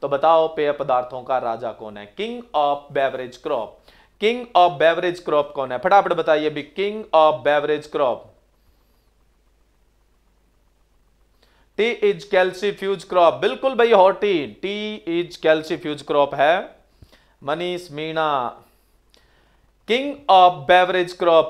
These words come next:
king of beverage crop है coffee, king of beverage crop है coffee। चलिए next है, सारी मृदाओं में घुलनशील लवण की मात्रा होती है। Soluble salt present in alkaline soil। alkaline soil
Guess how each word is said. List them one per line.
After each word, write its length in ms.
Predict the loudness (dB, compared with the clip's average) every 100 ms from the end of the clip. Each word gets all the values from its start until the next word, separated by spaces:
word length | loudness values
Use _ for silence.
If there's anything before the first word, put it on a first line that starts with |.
| -2
king 160 | -8 0
of 120 | 0 0 0
beverage 360 | 0 -2 -6 -4
crop 220 | -4 -2
है 180 | -2 -2
coffee, 840 | -2 -8 -8 -8 -10 -10 -12 -16 -16
king 160 | -10 -6
of 140 | -6 -6
beverage 380 | -8 -8 -10 -12 -8
crop 220 | -8 -6
है 120 | -8
coffee। 600 | -6 -8 -10 -10 -14 -8 -4
चलिए 320 | -4 -4 -4
next 240 | -4 -4 -4
है, 80 | -2
सारी 380 | 0 0 -2
मृदाओं 440 | -6 -6 -4 -4 -6
में 220 | -8 -14
घुलनशील 540 | -14 -14 -12 -12 -10
लवण 160 | -10 -10
की 340 | -14 -18 -18 -14
मात्रा 400 | -14 -8 -4 -4 -6
होती 420 | -16 -16 -18 -18 -14
है। 500 | -8 -4 -4 -8 -14 _ _ _ -6
Soluble 580 | -4 -4 -4 -2 -2 -4 -6 0
salt 380 | 2 2 -2 -8 -6
present 760 | -6 -6 -12 -10 -10 -12 -18 -18
in 260 | -16 -10 -4 -2 -4 -6 -16 -4
alkaline 800 | -4 -4 -6 -6 -4 -6 -8 -12 -14 -4
soil। 280 | -4 -4 -8 -20 _ _ _ _ -2
alkaline 720 | -2 2 2 4 4 2 -6 0
soil 300 | 2 2